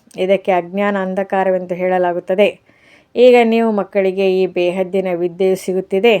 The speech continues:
ಇದರಿಂದ ನೀವು ಆದಿ ಮಧ್ಯ ಅಂತ್ಯದ ರಹಸ್ಯವನ್ನು ತಿಳಿಸಬಲ್ಲಿರಿ. ನಿಮಗೆ ಈ ದೇವಿ ದೇವತೆಗಳ ಪೂರ್ಣ ಚರಿತ್ರೆ ಭೂಗೋಳವು ತಿಳಿದಿದೆ. ಇವರು ಪವಿತ್ರ ಪ್ರವೃತ್ತಿ ಮಾರ್ಗದ ಪೂಜ್ಯರಾಗಿದ್ದಾರೆ. ಈಗ ಪೂಜಾರಿ ಪತಿತರಾಗಿದ್ದಾರೆ.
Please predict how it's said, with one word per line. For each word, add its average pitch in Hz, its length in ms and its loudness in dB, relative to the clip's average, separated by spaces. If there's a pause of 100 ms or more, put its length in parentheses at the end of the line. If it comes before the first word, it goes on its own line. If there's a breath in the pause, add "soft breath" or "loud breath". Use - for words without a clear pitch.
(680 soft breath)
ಇದರಿಂದ 240 480 6
ನೀವು 208 420 0 (160)
ಆದಿ 208 260 2
ಮಧ್ಯ 196 280 0
ಅಂತ್ಯದ 175 360 -4
ರಹಸ್ಯವನ್ನು 175 600 -4
ತಿಳಿಸಬಲ್ಲಿರಿ. 202 960 0 (400 soft breath)
ನಿಮಗೆ 214 500 2
ಈ 214 320 6
ದೇವಿ 196 320 2
ದೇವತೆಗಳ 196 480 2
ಪೂರ್ಣ 220 500 -4
ಚರಿತ್ರೆ 202 580 0
ಭೂಗೋಳವು 190 640 -2
ತಿಳಿದಿದೆ. 196 540 0 (400)
ಇವರು 196 320 2
ಪವಿತ್ರ 202 540 0
ಪ್ರವೃತ್ತಿ 214 720 0 (440 loud breath)
ಮಾರ್ಗದ 190 600 0
ಪೂಜ್ಯರಾಗಿದ್ದಾರೆ. 196 1120 0 (420 soft breath)
ಈಗ 196 220 2
ಪೂಜಾರಿ 202 580 2
ಪತಿತರಾಗಿದ್ದಾರೆ. 208 1160 0